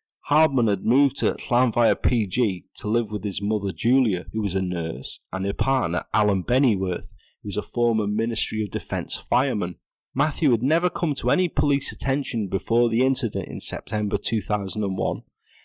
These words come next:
and he was enrolled in college studying art and design,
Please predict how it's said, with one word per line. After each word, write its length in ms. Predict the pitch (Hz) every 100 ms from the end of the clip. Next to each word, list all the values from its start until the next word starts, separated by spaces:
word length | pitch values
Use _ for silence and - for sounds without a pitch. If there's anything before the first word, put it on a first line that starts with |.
| -
and 100 | 107
he 60 | 110
was 200 | 107 113
enrolled 500 | 110 110 127 131 113
in 120 | 110
college 480 | - 151 165 107 -
studying 500 | - 117 110 107 110
art 300 | 135 139 -
and 120 | 104
design, 520 | 101 101 131 131 87